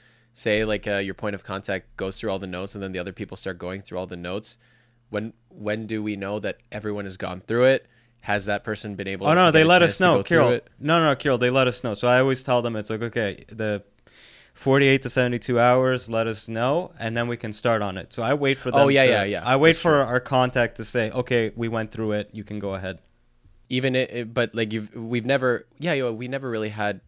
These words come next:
Speaker 1: we've always had someone already, like, answer those questions in the thread, so
Speaker 2: Always.
Speaker 1: that's
Speaker 2: Otherwise, I call them
Speaker 1: Yeah,
Speaker 2: up
Speaker 1: yeah.
Speaker 2: and I say, "Okay, what do I do about this note?"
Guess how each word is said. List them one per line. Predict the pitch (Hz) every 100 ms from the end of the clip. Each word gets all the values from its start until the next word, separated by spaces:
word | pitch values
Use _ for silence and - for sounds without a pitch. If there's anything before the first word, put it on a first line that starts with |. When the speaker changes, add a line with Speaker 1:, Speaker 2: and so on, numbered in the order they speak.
| _
Speaker 1:
we've | 104 110
always | 113 117
had | - 98
someone | - 98 90
already, | 92 90 82
like, | 73
answer | - 90 - 87
those | 73 -
questions | 87 85 90 82
in | 76
the | -
thread, | 69
so | 92
Speaker 2:
Always. | 170 127 90
Speaker 1:
that's | 131
Speaker 2:
Otherwise, | 147 165 156 147 139
I | 127 139
call | - 131 131
them | 123
Speaker 1:
Yeah, | 117
Speaker 2:
up | 135
Speaker 1:
yeah. | 120
Speaker 2:
and |
I | 113
say, | 120 131 120 120
"Okay, | 123 123
what | 117
do | 120
I | 123
do | 117
about | 120 110 110 -
this | 117 -
note?" | 92 90